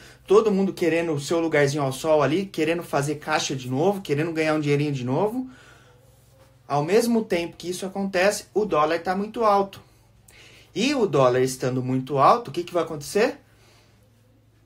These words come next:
Uma valorização, uma maior procura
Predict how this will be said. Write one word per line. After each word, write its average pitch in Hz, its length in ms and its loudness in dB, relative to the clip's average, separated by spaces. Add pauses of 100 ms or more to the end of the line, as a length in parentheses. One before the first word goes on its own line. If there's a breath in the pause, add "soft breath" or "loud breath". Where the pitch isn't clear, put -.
(140)
Uma 165 240 -2
valorização, 170 1200 0 (340 loud breath)
uma 175 240 -2
maior 165 340 0
procura 190 680 -2